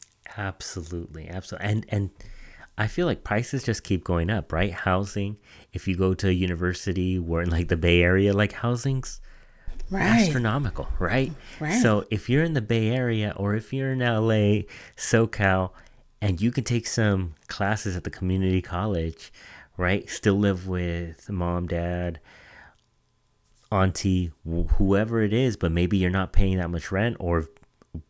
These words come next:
Speaker 1: very reduced rent or sh-, not paying rent at all. Like, that's where most of my money went. When I went to Santa Barbara,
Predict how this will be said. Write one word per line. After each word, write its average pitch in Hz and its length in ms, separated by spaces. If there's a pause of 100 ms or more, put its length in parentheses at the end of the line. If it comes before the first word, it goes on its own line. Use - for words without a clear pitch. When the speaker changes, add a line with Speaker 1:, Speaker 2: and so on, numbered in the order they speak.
(280)
Speaker 1:
very 90 300
reduced 85 680
rent 104 480 (300)
or 87 240
sh-, - 160 (340)
not 85 300
paying 95 180
rent 92 200
at 82 80
all. 113 300 (360)
Like, 92 340 (380)
that's 160 340
where 254 160
most 143 400
of 123 100
my 113 140
money 101 300
went. 110 320
When 87 120
I 113 60
went 156 160
to - 80
Santa 113 260
Barbara, 98 360